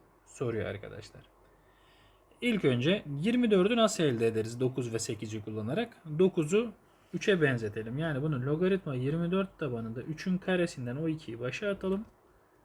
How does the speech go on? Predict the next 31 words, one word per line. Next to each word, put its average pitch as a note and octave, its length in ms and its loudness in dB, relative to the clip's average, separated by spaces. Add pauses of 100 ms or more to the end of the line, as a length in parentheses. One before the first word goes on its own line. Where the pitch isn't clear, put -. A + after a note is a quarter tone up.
(320)
Bu F3+ 120 0
arkadaş B2+ 460 -4
A. D#3+ 220 -2 (960)
Bunu G3 200 0
da D3+ 160 0 (800)
şu D#3 240 -6
sekizin E3 500 -4
üzerine D3+ 560 0
bir D#3 200 2
bölü D#3 200 4
iki D#3 200 -4
olarak A#2 320 -2
düşünelim. D3+ 420 -8 (1080)
Bu F#3 180 4
aradığımız D#3+ 520 4
ifadeye C3+ 520 -2
de A2 200 -6
B D#3+ 240 2
diyelim. F3+ 320 2 (640)
Logaritma E3+ 800 2
yirmi E3 420 0
dört F3+ 260 0
tabanında A#2 420 -4
sekiz F#3+ 420 -4
ama D#3 240 0
kuvveti D#3+ 520 -2
bir E3+ 220 4
bölü B2+ 180 0
iki A#2 180 -8
olarak A2 320 -6
attık. F#3 360 -6